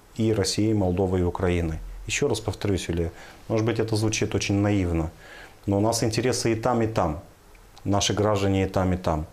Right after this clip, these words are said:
Мы не хотим выбирать. И давайте не будем тоже прятаться, что называется, за палец, да. Э, нам в любом случае нужно будет решать вопросы энергетические. Говоря об энергетике, здесь может быть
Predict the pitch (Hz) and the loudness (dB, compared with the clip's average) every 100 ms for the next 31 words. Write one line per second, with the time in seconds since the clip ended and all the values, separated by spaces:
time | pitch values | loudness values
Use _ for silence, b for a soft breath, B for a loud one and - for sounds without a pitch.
0 | - - - 117 123 120 120 107 117 95 | -16 -10 -2 2 2 0 -2 0 0 2
1 | 92 92 85 80 - B B B B B | 0 2 0 -2 -8 B B B B B
2 | - 101 98 98 - - 98 110 117 - | -2 0 2 0 -4 -4 0 2 0 0
3 | 101 104 90 90 87 85 82 107 90 87 | 0 0 0 0 0 -2 -2 -2 -2 0
4 | 95 92 - - 80 78 - 87 85 85 | 0 0 -2 -4 -2 -4 -2 -2 0 2
5 | 82 - 85 87 82 80 - 139 143 - | 0 -2 -2 0 2 0 0 0 0 -2
6 | - 98 117 B B B B B B - | -2 0 -2 B B B B B B -14
7 | - 92 90 87 101 92 92 92 92 87 | -6 -2 -2 -2 -2 -4 -2 0 2 0
8 | 87 98 107 139 - 87 - 90 85 92 | 0 0 0 0 0 -2 0 0 2 0
9 | 87 85 85 98 92 87 - 101 101 95 | 0 0 -2 -2 0 -2 -2 0 0 2
10 | 98 98 90 - - - - - 101 101 | 0 -2 -2 -4 -4 -8 -14 -8 -2 2
11 | 101 104 98 95 95 107 131 - - 85 | 2 2 2 2 2 0 0 -2 -2 -4
12 | B B - 101 - 107 104 104 107 | B B -4 -2 0 0 2 0 -2